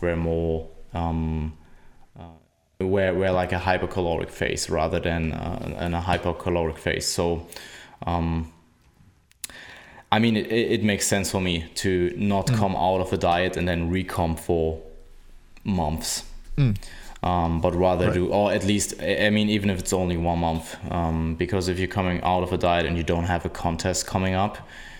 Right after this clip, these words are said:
Speaker 1: you want to maximize muscle gain. And you, a-, as we established, you
Speaker 2: Right.
Speaker 1: more likely do that in a caloric surplus, at least if you're somewhat advanced.
Speaker 2: Yes. Yeah, I, I would agree. I, I don't see the value in not going into a caloric surplus for someone in that situation.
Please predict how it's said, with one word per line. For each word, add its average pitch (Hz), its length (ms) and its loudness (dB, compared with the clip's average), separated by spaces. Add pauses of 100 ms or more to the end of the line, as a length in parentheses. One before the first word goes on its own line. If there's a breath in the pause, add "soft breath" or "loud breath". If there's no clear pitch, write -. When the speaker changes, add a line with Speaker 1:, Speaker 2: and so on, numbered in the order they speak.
(180 loud breath)
Speaker 1:
you 101 160 2
want 101 240 2
to 92 60 0
maximize 82 640 0
muscle 82 260 0
gain. 60 220 0
And 82 180 -2
you, 80 180 -2
a-, 85 220 0
as 90 160 0
we 92 80 2
established, 85 600 0
you 90 120 0
Speaker 2:
Right. 85 220 2
Speaker 1:
more 87 320 2
likely 87 380 0
do 82 180 0
that 80 240 2
in 82 120 -2
a 80 160 0
caloric 80 420 -2
surplus, - 480 -4
at 87 120 -2
least 101 300 2
if 90 160 -2
you're 87 140 2
somewhat 87 420 0
advanced. 82 600 -2 (760 loud breath)
Speaker 2:
Yes. 120 480 0
Yeah, 110 340 4
I, 127 200 4
I 135 40 6
would 135 100 6
agree. 123 180 6
I, 110 180 4
I - 20 6
don't 120 220 2
see - 120 -2
the 113 80 2
value 110 460 2
in 104 420 0 (220 loud breath)
not 107 360 0
going 104 280 0
into 104 360 -4
a 98 280 -4 (100)
caloric - 300 -4
surplus 98 400 -4
for - 200 -8
someone 90 280 -6
in 95 60 -6
that - 160 -8
situation. - 680 -6